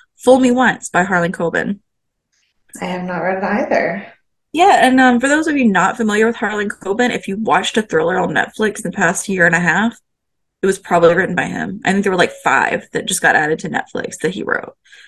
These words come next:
Speaker 1: the book for. So,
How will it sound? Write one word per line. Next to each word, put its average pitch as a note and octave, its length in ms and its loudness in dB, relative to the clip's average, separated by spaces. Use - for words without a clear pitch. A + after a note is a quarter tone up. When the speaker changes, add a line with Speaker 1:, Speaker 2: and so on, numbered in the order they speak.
Speaker 1:
the - 100 2
book - 240 -2
for. - 340 -6
So, F3 460 4